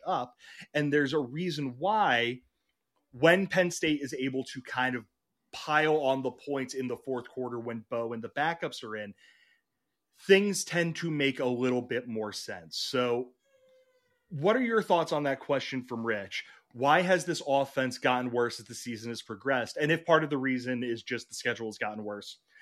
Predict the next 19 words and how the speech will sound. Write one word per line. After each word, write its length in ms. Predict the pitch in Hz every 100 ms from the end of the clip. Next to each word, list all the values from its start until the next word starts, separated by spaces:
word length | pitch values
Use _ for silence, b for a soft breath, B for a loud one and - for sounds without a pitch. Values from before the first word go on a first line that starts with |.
| b
just 180 | - 147
like 240 | 139 127 - _ _ _ _
move 300 | 156 143 135
pa-, 240 | 127 123 - _ 175 160
I, 120 | 147
I 100 | 127
think, 220 | 131 113 - _
you 120 | 123
know, 120 | 117
that's 160 | 110 110
kind 200 | 123 110
of 60 | 104
an 80 |
implied 400 | 104 104 113 101
part 180 | 110 101
of 60 | 95
this 120 | 92
entire 260 | - 92 87
conversation. 580 | 85 - - 151 -